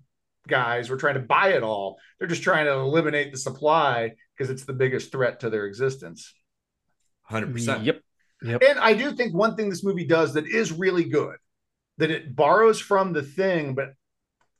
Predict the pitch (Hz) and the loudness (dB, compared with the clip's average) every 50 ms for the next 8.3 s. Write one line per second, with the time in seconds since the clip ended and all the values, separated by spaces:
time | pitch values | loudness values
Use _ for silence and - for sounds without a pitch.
0 | _ _ _ _ - - - - - - 170 170 196 196 196 170 202 202 196 190 | _ _ _ _ -12 -10 -8 -8 -6 -4 -4 -4 -4 -4 -2 2 2 2 2 2
1 | 185 190 202 196 180 190 220 220 220 220 - _ _ _ _ _ _ - 196 - | 2 4 4 4 4 4 4 4 2 0 -6 _ _ _ _ _ _ -2 -2 2
2 | - 220 214 202 202 - _ _ _ _ - 196 196 160 139 190 214 233 226 208 | 4 4 4 4 2 -6 _ _ _ _ 0 0 2 2 2 2 2 2 2 -2
3 | - - - - 202 220 214 196 165 139 180 185 170 156 139 - - 220 220 214 | -4 -8 -12 -10 -8 -6 -6 -6 -6 -4 -2 0 0 -2 -2 -4 -4 -2 0 0
4 | 185 151 143 139 143 160 165 165 170 160 165 - - - 196 196 - - 160 143 | 0 0 0 0 0 0 0 -2 -8 -10 -12 -12 -10 -8 -8 -6 -4 -2 -2 -2
5 | 135 - - _ - 143 143 135 135 135 135 - _ _ _ _ _ - 151 135 | -2 -2 -4 _ -2 0 2 2 2 2 -2 -6 _ _ _ _ _ -14 -10 -2
6 | - 202 196 196 - 170 151 - - - - - 185 175 156 139 135 151 175 180 | 0 0 0 2 0 -2 -2 -2 -4 -6 -6 -4 -2 -2 -2 -4 -2 -2 0 0
7 | 180 165 143 - 160 147 139 151 175 185 175 - 170 139 131 135 131 127 - 143 | 2 0 0 -2 -2 0 2 2 2 2 0 -4 -6 -6 -6 -6 -8 -4 -2 0
8 | 127 123 123 120 117 - | 0 0 0 -2 -4 -6